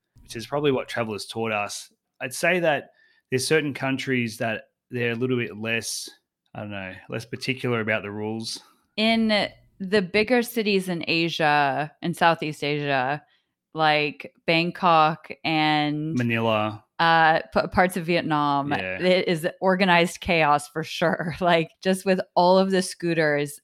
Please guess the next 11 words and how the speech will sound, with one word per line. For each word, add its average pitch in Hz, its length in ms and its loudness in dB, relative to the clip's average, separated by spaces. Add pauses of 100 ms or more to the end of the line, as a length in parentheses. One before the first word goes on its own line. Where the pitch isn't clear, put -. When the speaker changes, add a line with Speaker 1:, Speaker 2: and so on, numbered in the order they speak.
Speaker 2:
I 160 120 4
don't 208 180 2
know 208 200 0
how 208 720 4
they 175 220 0
do 175 100 -4
not 170 300 4
get 175 100 0
in 165 160 -2
more 156 180 -2
accidents. 143 680 -2